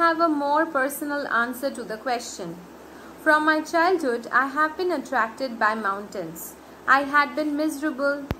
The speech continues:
lost, when away from mountains in the plains. Mountains are nature at its best. Their beauty and majesty pose a great challenge, and like many, I believe that mountains are a means of communion with God."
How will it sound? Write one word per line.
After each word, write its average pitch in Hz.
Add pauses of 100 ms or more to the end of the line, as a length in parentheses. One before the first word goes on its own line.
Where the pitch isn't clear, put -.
lost, 233 (340)
when 285
away 262
from 226
mountains 196
in 220
the 233
plains. 226 (640)
Mountains 330
are 294
nature 285 (160)
at 220
its -
best. - (420)
Their 269
beauty 330
and 349
majesty 247 (100)
pose 262
a 262
great 262
challenge, 220 (420)
and 247
like 240
many, 285 (180)
I 240
believe 294
that 220
mountains 285
are 226
a 233
means 277
of 240
communion 254
with 185
God." 175